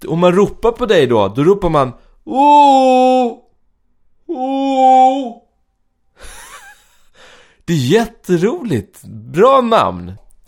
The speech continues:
Tack för ditt brev, Bernhard. Eh, jag menar O. Tack, tack för ditt brev, O. Nästa brev är från Alva, åtta år. "Hej Farzad, hur mår du?" "Jag mår bra." Ja, men tackar som frågar, Alva.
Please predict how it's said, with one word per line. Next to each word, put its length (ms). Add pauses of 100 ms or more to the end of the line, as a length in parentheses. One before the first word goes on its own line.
(280)
Tack 280
för 100
ditt 160
brev, 360
Bernhard. 440 (100)
Eh, 120
jag 180
menar 260
O. 400
Tack, 280 (280)
tack 220
för 100
ditt 160
brev, 300
O. 320 (420)
Nästa 300
brev 200
är 60
från 200 (100)
Alva, 460
åtta 300
år. 340
"Hej 180
Farzad, 500 (100)
hur 140
mår 200
du?" 380 (140)
"Jag 200
mår 140
bra." 460 (760)
Ja, 80
men 400
tackar 300
som 140
frågar, 360
Alva. 360